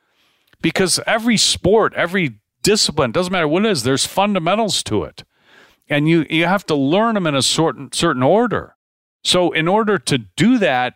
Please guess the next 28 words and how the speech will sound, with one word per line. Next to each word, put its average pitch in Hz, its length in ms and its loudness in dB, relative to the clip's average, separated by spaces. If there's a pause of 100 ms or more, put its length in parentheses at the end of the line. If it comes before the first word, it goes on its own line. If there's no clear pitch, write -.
you 143 140 -2
have 156 260 -2
to 165 80 -4
have 151 120 -4
the 135 100 0
ability 147 460 0
to 135 120 -6
make 143 220 -2
a 143 60 -2
plan. 190 360 0
This 135 220 0
is 151 80 -2
something 123 240 -2
that 120 100 0
I've 147 180 -2
talked 135 300 -4
about 131 220 -4
a 139 40 -4
lot. 185 300 -2
Like, 120 240 -4
like 135 260 -4
I, 180 380 -2 (680)
it, 143 480 -6
the 131 160 -2
thing 226 260 -2
that 175 140 0
makes 156 320 -4
me 165 320 -2